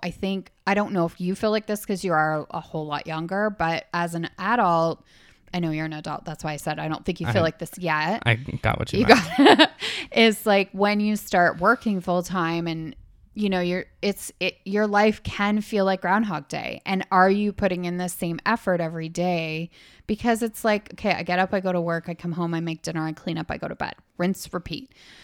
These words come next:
Speaker 1: So it is, it, it's that kind of reminder of, you know, we're here for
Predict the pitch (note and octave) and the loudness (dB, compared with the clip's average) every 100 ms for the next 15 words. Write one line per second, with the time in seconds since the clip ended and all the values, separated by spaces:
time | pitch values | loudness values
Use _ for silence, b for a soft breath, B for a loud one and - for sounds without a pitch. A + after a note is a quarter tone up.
0 | B B - A#3 A3 G#3+ G#3 G#3 G3+ - | B B 2 6 6 6 4 2 0 -8
1 | - G3 - F#3+ - - F#3 - - A3 | -4 -4 -2 -6 -6 -2 -2 -2 -2 0
2 | A3 G#3 F#3+ F3 F#3+ G3 F3 D#3+ D#3+ D#3+ | 2 4 4 2 2 0 2 2 0 -4
3 | - - F3 E3 D#3+ D#3 E3 E3 _ _ | -12 -6 -4 -2 -2 -2 -6 -8 _ _
4 | _ _ _ _ _ _ _ F3+ F3 F3 | _ _ _ _ _ _ _ 0 2 2
5 | E3+ F3+ F3 E3+ - | 0 0 0 0 -4